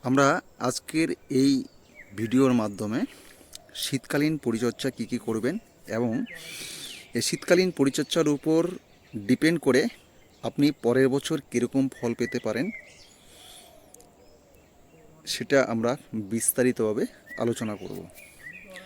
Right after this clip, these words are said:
দেখুন, সর্বপ্রথম দেখে নিন আমার একটি ব্রাঞ্চে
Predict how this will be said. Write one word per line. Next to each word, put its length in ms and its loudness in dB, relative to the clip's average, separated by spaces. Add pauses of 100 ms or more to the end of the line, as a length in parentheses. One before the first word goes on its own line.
(760)
দেখুন, 220 2
সর্বপ্রথম 600 6
দেখে 220 4
নিন 160 2 (220)
আমার 240 0 (380)
একটি 260 0
ব্রাঞ্চে 500 4